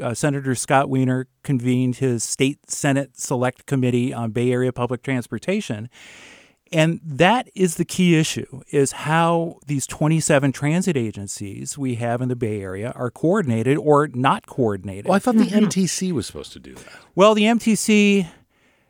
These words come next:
Speaker 1: may not have all the power it needs to really do that, to just crack the whip and say, "This is what you're going to do." But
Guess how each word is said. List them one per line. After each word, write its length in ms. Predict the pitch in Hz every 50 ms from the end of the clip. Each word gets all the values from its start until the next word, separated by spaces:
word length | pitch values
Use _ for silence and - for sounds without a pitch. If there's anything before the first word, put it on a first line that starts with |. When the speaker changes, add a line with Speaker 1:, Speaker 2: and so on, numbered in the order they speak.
| _ _ _ _ _ -
Speaker 1:
may 280 | 151 156 170 185 190
not 360 | 190 185 175 170 156 151 _
have 360 | - - - 165 165 165 160 170
all 280 | - 151 143 147 147
the 80 | 143 139
power 400 | - - - 139 139 143 139 127
it 80 | -
needs 280 | 131 131 131 127 120 -
to 100 | - -
really 440 | 117 104 110 127 143 147 135 123 117
do 260 | 101 90 156 175 170
that, 260 | 101 92 82 - - _ _
to 120 | - 156 135
just 260 | - 156 135 - -
crack 360 | - - 147 131 127 - -
the 80 | 131 113
whip 440 | 113 147 180 165 120 110 - -
and 160 | 139 123 117 -
say, 300 | - 147 127 123 117 113
"This 400 | 101 101 107 147 156 - - -
is 180 | 131 107 113
what 180 | 117 127 139 127
you're 140 | 123 117 110
going 320 | 107 117 120 117 107 107
to 80 | 98 95
do." 460 | 98 120 147 156 127 101 104 - - _ - - - - - - _ -
But 220 | 160 147 135 135